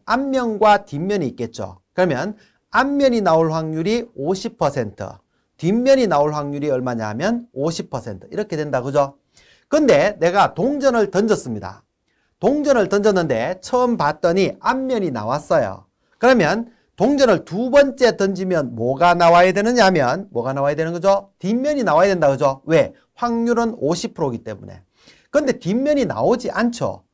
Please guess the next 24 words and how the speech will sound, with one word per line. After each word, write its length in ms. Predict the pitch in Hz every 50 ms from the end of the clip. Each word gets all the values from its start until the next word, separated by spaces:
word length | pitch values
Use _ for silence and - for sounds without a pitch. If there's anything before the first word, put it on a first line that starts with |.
| _ _ _
왜 140 | - 147 180
그러냐면 640 | 233 240 247 240 208 196 165 131 123 165 196 - - _ _ _ _ _ _
이 160 | - 226 269 294
확률이라는 880 | 277 285 - 302 320 320 330 330 339 302 285 247 208 185 180 175 175
거는 340 | 185 214 226 185 131 101 92 _ _ _ _ _ _ _ _
한두 480 | _ - - 320 330 330 311 320 269
번 200 | 233 240 220 190
던져서는 580 | 175 180 175 165 165 165 - 196 226 240 233 -
나오지 380 | - - 123 151 208 - -
않습니다. 640 | 139 113 104 98 135 151 180 180 127 101 - - _ _ _ _ _ _ _ _ _ -
알겠죠? 420 | 135 147 151 151 160 156 - _ _ _ _ _ _
수만 600 | _ - - - 277 285 294 294 294 302 294 277
번, 240 | 214 180 139 98 -
수십만 720 | - - - 254 285 269 - 320 294 285 247 208 165 127
번 200 | 127 113 98 - - _ -
죽을 360 | - 285 311 311 294 - -
때까지 540 | - 220 - - - 220 220 185 196 175 -
던졌을 440 | 180 202 240 240 240 185 202 170 165
때 440 | - 127 117 113 131 170 190 190 - _ _ _ _
대략적으로 640 | - 131 143 170 220 226 226 - 226 202 196 180 165
보니까 580 | 131 165 160 156 151 - - 190 208 214 202 - _
앞면이 560 | - 196 233 240 233 233 233 214 202 185 170 180
반 280 | - - 117 139 156
정도, 520 | 147 160 156 156 147 156 135 113 98 -